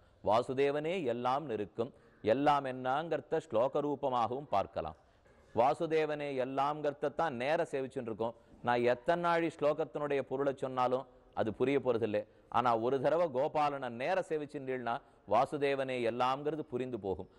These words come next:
அதனால நமக்கு இப்ப ஃபோக்கஸ் வேற, அதை ஞாபகம் வச்சுக்கணும். இந்த இடத்துல நேரையே வாசுதேவன் இருக்கிறபடியாலே அவனை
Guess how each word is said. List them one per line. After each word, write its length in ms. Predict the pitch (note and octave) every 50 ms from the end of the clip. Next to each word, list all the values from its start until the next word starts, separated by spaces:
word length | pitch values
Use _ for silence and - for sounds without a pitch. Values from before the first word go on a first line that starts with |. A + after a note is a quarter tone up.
| - _
அதனால 320 | - G#2 A2 B2 C3 D3 D3
நமக்கு 360 | B2+ A#2+ B2 C3+ C3 - -
இப்ப 240 | C3+ B2 - B2+ A2 -
ஃபோக்கஸ் 580 | - - D3+ E3 E3+ - - - E3 D#3+ - - G#2+
வேற, 240 | E2+ G2 G#2 A2+ A2 G#2+ - - - - _ _ _
அதை 180 | - G#2+ A#2 B2
ஞாபகம் 280 | B2 B2+ C#3 C#3+ C3 B2+
வச்சுக்கணும். 340 | G#2 - G#2 F#2+ F#2 - _ _ _ _ -
இந்த 160 | A#2 B2+ B2 A#2+
இடத்துல 320 | B2+ D3+ D#3 - D#3+ D#3 C3+ A2+ A#2+
நேரையே 380 | C3+ D#3 E3+ E3+ E3+ F3 G3 F#3+
வாசுதேவன் 540 | D#3 D3 D#3 D3+ D#3 D3+ D#3 D3 D3 C#3 B2
இருக்கிறபடியாலே 640 | C3 A#2+ C#3+ C3+ C3 B2+ C3 C3 B2 A2+ A2 G2 E2+ D#2 - - - _ -
அவனை 280 | G2+ G#2+ A#2 A#2 A2